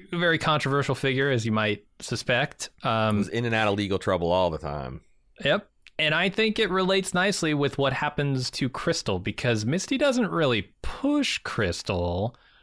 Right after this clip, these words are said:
Speaker 1: but she's not unconnected to her death either, right?
Speaker 2: Ah.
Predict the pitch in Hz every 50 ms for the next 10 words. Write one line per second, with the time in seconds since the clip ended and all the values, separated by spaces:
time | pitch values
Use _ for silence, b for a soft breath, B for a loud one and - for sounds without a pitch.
0 | b b b b b _ _ _ 131 123 - 156 147 156 190 185 185 170 - -
1 | - _ _ _ _ _ _ _ _ - 139 151 160 160 165 160 151 - - 127
2 | 117 110 101 - - 110 90 - - 110 101 95 101 98 92 104 95 92 90 -
3 | - - - 120 101 95 110 120 135 147 156 160 160 110 113 117 120 - 143 139
4 | 135 131 127 120 117 110 104 95 90 90 85 82 80 78 80 82 80 - - -